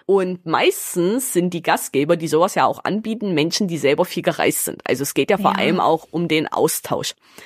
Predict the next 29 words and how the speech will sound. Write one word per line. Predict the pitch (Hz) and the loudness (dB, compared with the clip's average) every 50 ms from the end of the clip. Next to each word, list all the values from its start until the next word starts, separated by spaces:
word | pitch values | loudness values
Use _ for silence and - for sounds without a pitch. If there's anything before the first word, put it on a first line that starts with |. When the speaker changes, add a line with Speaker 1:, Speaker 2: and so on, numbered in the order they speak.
| - - _ | -20 -20 _
Speaker 1:
Also | - - 170 - 160 | -2 -2 -2 0 0
ja, | 151 127 131 156 196 | 0 0 2 2 2
die | 277 262 208 | 0 0 0
Arbeit | - - 165 185 196 208 - | 0 0 2 2 0 -2 -2
steht | - - 170 165 | -2 -2 -2 -2
schon | - 208 175 | 0 -2 -2
im | 131 139 | -4 -2
Vordergrund | - 185 262 339 311 - - 277 277 269 | 0 0 0 0 0 -2 -2 -2 -2 -2
und | 214 175 | 0 -2
wahrscheinlich | 156 151 - 147 139 180 226 - 214 | -2 -2 -2 -2 -2 -2 -2 0 0
haben | 175 180 180 | 0 0 0
die | 160 - _ | -6 -8 _
irgendein | - 185 202 240 302 349 311 - - 190 202 233 | -4 0 2 2 2 2 0 0 0 -2 -2 -2
Projekt, | - - 170 147 151 180 - - - | 0 -2 0 2 2 0 0 0 -2
irgendwas | - 180 190 202 208 220 - | 0 0 0 0 0 -2 -2
muss | 185 180 - - | -4 -6 -4 -4
gebaut | 185 175 - 135 165 214 - - | -6 -2 0 2 2 2 0 0
werden | 220 214 220 220 226 | 0 0 2 2 0
oder | 185 160 156 143 | -2 -2 0 0
erneuert | 110 147 151 160 180 226 240 220 | 0 2 2 2 2 4 4 4
Speaker 2:
Mhm. | 220 | 4
Speaker 1:
werden | 220 220 226 214 | 4 6 4 4
und | 226 | 4
deswegen | 233 - - 165 175 175 | 4 2 0 0 -4 -4
brauchen | 175 - 131 143 170 | -4 -4 -4 -4 -2
die | 185 175 | 0 -2
einfach | - - 147 - 170 - | -2 -2 -2 -4 -4 -4
die | - - | -2 -2
Arbeitskräfte. | - - - 254 285 - - - - 269 - - 370 | 0 2 2 2 0 -2 -4 -2 -2 -2 0 2 2